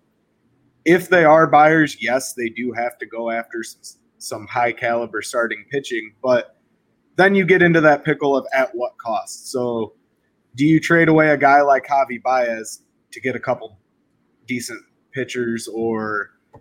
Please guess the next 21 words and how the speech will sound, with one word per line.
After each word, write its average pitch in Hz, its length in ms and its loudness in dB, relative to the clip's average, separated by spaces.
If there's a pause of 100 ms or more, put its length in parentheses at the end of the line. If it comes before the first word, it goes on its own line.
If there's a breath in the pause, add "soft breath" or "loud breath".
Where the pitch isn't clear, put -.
(160)
do 127 80 0
you 131 80 2
trade 156 260 2
away 143 260 4
a 131 60 2
guy 135 300 6
like 131 440 0
Chris 131 320 -6
Bryant 135 680 0 (180)
and 117 520 -6 (360)
hope 147 300 0
that 131 180 -2
some 131 280 -2
team's 123 360 -8
willing 123 300 -6
to 107 80 -12
give 123 180 -2
you 110 240 -14
two 123 240 -2
aces? 113 640 -2
I 120 160 0